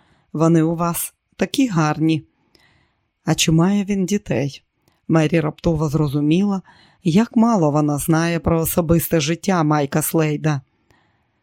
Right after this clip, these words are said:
«Так воно краще», — подумала вона, «адже він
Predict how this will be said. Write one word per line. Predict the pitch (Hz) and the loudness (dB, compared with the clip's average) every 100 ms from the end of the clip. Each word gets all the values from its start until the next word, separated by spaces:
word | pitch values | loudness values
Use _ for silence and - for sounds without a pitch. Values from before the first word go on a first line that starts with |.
| _ _ _ _ _ _ _ _ | _ _ _ _ _ _ _ _
«Так | 226 226 | -2 2
воно | 233 240 247 | 2 4 2
краще», — | 220 185 180 - - 151 139 _ _ _ | 2 0 0 -2 0 0 -2 _ _ _
подумала | 165 156 151 156 156 | 2 4 2 4 2
вона, | 151 165 151 143 139 - - - | 0 0 -2 -4 -8 -18 -20 -2
«адже | 170 156 170 180 | 0 2 2 2
він | 165 180 170 | 0 0 0